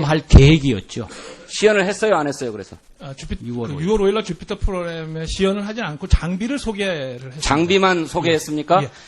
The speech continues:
Speaker 2: 그 장비가 크게 세 가지로 이루어진 것으로 제가 보입니다. 하나는 그렇게 화학, 생물학 화학작용제의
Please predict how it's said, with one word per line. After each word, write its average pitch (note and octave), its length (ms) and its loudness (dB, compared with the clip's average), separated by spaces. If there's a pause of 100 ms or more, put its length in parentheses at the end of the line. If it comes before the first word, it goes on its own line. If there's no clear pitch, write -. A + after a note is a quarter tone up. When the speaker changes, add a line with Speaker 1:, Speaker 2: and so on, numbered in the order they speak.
(220)
Speaker 2:
그 F#3+ 240 6
장비가 F3+ 600 2
크게 G3+ 260 -2
세 A3+ 160 0
가지로 A3 280 2
이루어진 E3+ 260 0
것으로 D3+ 160 -2
제가 C3+ 200 0
보입니다. G#2+ 560 -2 (400)
하나는 F3 480 0 (680)
그렇게 F#3+ 640 2
화학, A3 400 0 (160)
생물학 A3 600 2
화학작용제의 F#3+ 1400 -2